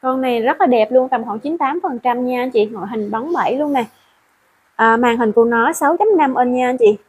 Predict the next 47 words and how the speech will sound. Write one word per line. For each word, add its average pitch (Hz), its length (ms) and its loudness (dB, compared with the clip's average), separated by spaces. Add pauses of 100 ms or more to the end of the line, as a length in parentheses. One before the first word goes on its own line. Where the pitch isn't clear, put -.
Bản 220 260 -4
ram 269 240 2
ba, 247 160 4
bộ 208 140 0
nhớ 220 200 -4
là 294 120 2
sa-, 240 200 -4 (140)
sáu 269 200 -2
bốn 269 300 2
gi. 285 60 6 (2750)
Đây 226 200 2
ha. 269 180 -2 (600)
Oppo 277 260 4
A 247 120 4
năm 262 180 0
đời 240 120 4
hai 247 120 -2
không 262 180 -2
hai 254 120 -2
mươi, 262 300 4 (300)
ram 254 200 2
ba, 254 160 6
bộ 214 140 2
nhớ 240 160 -2
sáu 294 160 0
bốn 294 300 4
gi 294 160 4
và 254 140 4
con 247 120 2
này 254 100 -2
nó 269 140 -4
chạy 190 200 0
chip 320 140 -8
Snapdragon 262 540 0
là 214 120 -2
sáu 269 340 -2
sáu 277 260 -4
năm 269 320 -2
nha 247 180 0
anh 254 80 -2
chị. 214 160 2 (400)
Pin 254 220 4
trâu 254 260 4
khỏe, 233 260 -4 (120)
năm 254 320 -2
ngàn 214 300 -4
mAh. 233 520 0